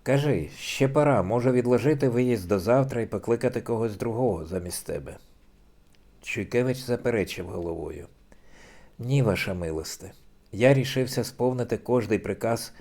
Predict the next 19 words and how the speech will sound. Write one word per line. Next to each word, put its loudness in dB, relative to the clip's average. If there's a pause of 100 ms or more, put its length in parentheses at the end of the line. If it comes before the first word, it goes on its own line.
(300)
мого 0
найвищого 2
вожда, 0 (720)
хоч -2
би 2
він 2
і -4
як 4 (160)
був -6
важкий -2
для -8
мене. -14 (680)
Мене -4
тільки -2
вразила -2
вість -6
про -6
Мотрю -4
Васильівну, -6